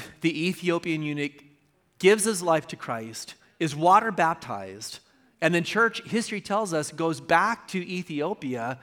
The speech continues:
and the church is birthed in Ethiopia through Philip's ministry to that guy. That's, that's the gift of evangelism.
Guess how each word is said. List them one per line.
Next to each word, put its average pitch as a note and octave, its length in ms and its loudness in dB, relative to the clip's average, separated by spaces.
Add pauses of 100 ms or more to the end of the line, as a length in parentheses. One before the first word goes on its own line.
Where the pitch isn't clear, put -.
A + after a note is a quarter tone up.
(120)
and D#3 480 -4 (140)
the D#3 140 0
church G#3 720 -4
is D#3+ 180 -4
birthed D#3 640 0
in C#3+ 160 -6
Ethiopia C3 960 -6 (480)
through B2 640 -2 (360)
Philip's D#3+ 440 0
ministry C#3+ 360 -6
to C3+ 100 -8
that A#2+ 180 -8
guy. G2+ 260 -6 (800)
That's, A#3+ 240 6
that's A3 380 2
the F4+ 100 2
gift D#4+ 240 2
of B3+ 120 4
evangelism. E3+ 760 6